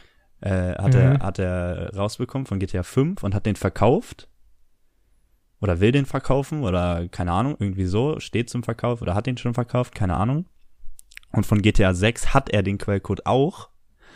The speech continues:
Speaker 1: und hat gesagt, den verkaufe ich aber nicht, da kann Rockstar Games mir Summe X geben. <laughs> Digga, das ist so ein
Speaker 2: Digga.
Speaker 1: Hurensohn, Digga.
Speaker 2: Das ist ja komplett, äh, das ist auch Betrug.
Speaker 1: <laughs> Digga, das ist, ähm, ja.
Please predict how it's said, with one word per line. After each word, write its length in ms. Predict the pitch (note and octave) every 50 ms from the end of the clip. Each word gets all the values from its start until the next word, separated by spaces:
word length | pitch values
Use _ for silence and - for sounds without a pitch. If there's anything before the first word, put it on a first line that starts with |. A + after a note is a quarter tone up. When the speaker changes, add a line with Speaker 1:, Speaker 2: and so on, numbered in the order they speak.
| - - _ _ _
Speaker 1:
und 160 | - G2 G2+
hat 200 | G2 G#2+ - -
gesagt, 340 | - G2 F#2+ G#2 G#2 - -
den 140 | G2+ A2 A2
verkaufe 480 | - - G2 - - A#2+ C3 C#3 D3 D3
ich 120 | - -
aber 160 | - C#3 C#3
nicht, 220 | C#3+ D3+ D3 - -
da 80 | A2+
kann 180 | - - A2+ G#2
Rockstar 320 | A2 A#2+ - - - G#2+
Games 300 | G2+ A2 A2 A#2 A2+ -
mir 160 | - G#2 G#2
Summe 260 | G2 G#2 G#2 G#2 G#2 -
X 240 | G2 - - -
geben. 280 | - F#2 F#2 F2+ F2+ F2+ - - - - - - - - -
<laughs> 540 | - - - F3+ F#3 F#3 - - - - -
Digga, 280 | - - - - - - - G3+ G3+ F#3 F3 D#3+ B2+ A2 - _ -
das 100 | B2+ - - - - - C3
ist 160 | B2+ - - -
so 80 | - D#3+
ein 60 | B2+
Speaker 2:
Digga. 160 | A#2 A2+ C3+
Speaker 1:
Hurensohn, 560 | C3+ B2 G#2 A2+ A2+ G#2+ A2 G#2+ G#2+ G#2+ A2 A2
Digga. 260 | A2 G#2 A2 G#2+ - _ - A#2 D3 E3+ F3+ E3 D#3+ C3+ C3 C3 B2 _ _ _ _ _ _ _ _ _ _ _ _ _ _ _ _ - - - -
Speaker 2:
Das 160 | - B2 A#2+
ist 140 | A#2 - -
ja 80 | B2+
komplett, 600 | A2+ - B2+ A#2+ A#2 - C3 C3+ - - - -
äh, 600 | - C3+ B2 A#2 A#2 A2+ A2+ A2+ A2+ A2 A2 G#2+ A2
das 160 | - - -
ist 160 | - - -
auch 60 | - - -
Betrug. 320 | - - - - G3 G3 - - -
Speaker 1:
<laughs> 140 | - - -
Digga, 220 | G2+ F#2+ F#2 F#2
das 220 | F2+ - - F#2 G2
ist, 200 | G2+ F#2+ - -
ähm, 360 | G2 F#2+ G2 F#2+ F#2 G2 G2+ - - - - _ - - - - - - - - - - - - -
ja. 240 | - F#2+ F#2 F#2